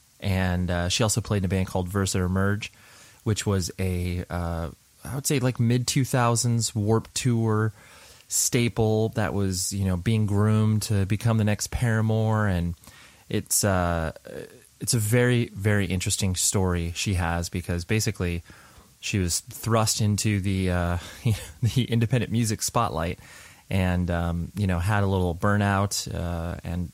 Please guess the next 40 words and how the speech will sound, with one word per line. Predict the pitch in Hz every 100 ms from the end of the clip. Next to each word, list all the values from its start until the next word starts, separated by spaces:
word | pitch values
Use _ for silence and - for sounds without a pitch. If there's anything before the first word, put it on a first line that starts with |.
| -
she, | - 135 -
she | - 156
just | 143 127
is | 101
a | 90 95
super, | - 131 117 120 120 -
super | - - 110 104 98
open, | 104 98 98 92 90 -
interesting | 123 127 - 101 87
person. | - 92 - 85 87 - - - -
And, | - 87 85
um, | 85 85 85 78
I | 90
was | 90
excited | 90 87 82
to |
have | 90
that | 82 73
chat. | 92 67 -
So | 85 - - -
that's | 131
what | 147
we |
got | 135 113
next | 131 -
week. | 190 135 - - - - _ -
And, | 101 101 101 101
um, | 101 104 101 101 101 98 -
yeah, | 135 131 92
I | -
hope | 104 127 -
that | 117 107
you | - 113
have | 113
a | 113 107
good | 117 117
rest | 110
of | -
the | 104
week, | 113 113